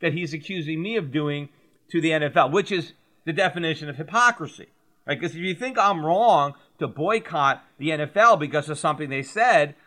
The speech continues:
well, now you're boycotting me because of something I said. So it's, you know, I'm consistent. I said to the guy, I replied, "Hey, if you wanna boycott me, that's your right." But I did point out to him that he was wrong in his premise,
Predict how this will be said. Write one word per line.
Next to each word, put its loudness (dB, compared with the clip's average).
well, -2
now 6
you're 0
boycotting 2
me -6
because -4
of -8
something -4
I 4
said. -8
So -2
it's, -10
you -14
know, -4
I'm 6
consistent. -6
I 2
said -6
to -8
the -12
guy, 0
I 0
replied, -2
"Hey, -4
if -12
you -6
wanna 2
boycott 0
me, -8
that's -4
your -4
right." -4
But 4
I 4
did -6
point 0
out 2
to -4
him -4
that -4
he -4
was -6
wrong 4
in -8
his -10
premise, -4